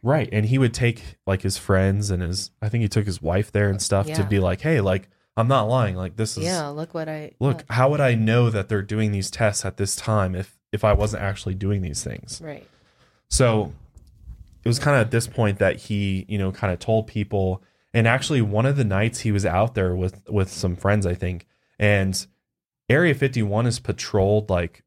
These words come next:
Speaker 1: by a private security force. It's, it's really interesting. A private security force that
Speaker 2: Yeah,
Speaker 1: doesn't even,
Speaker 2: that's
Speaker 1: like,
Speaker 2: the
Speaker 1: work for
Speaker 2: weirdest
Speaker 1: the
Speaker 2: thing.
Speaker 1: military, but they
Speaker 2: Yep.
Speaker 1: patrol the perimeter of, of the base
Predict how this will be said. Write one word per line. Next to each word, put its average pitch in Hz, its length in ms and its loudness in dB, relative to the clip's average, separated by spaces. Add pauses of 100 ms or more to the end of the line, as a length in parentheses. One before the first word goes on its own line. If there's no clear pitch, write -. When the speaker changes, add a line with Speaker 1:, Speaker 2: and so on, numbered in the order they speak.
(160)
Speaker 1:
by 95 200 4
a 90 100 0
private 104 520 0
security 98 540 -4
force. 131 340 -4
It's, - 300 -6 (720)
it's 104 200 -2
really 113 260 4
interesting. - 420 -6 (340)
A 110 60 -2
private 151 320 0
security 123 320 0
force 104 220 -2
that 92 100 -4
Speaker 2:
Yeah, 95 60 2
Speaker 1:
doesn't 104 100 2
even, 98 60 2
Speaker 2:
that's 101 120 2
Speaker 1:
like, 92 120 0
Speaker 2:
the 330 80 2
Speaker 1:
work 98 120 4
for 98 60 4
Speaker 2:
weirdest 98 240 2
Speaker 1:
the 90 60 0
Speaker 2:
thing. 92 80 -2
Speaker 1:
military, 90 600 -2 (460)
but 110 180 2
they 117 60 2
Speaker 2:
Yep. 127 120 2
Speaker 1:
patrol 117 520 2
the 101 100 -4
perimeter 110 580 -2
of, 123 220 0 (100)
of 110 140 0
the 113 80 0
base 113 420 -2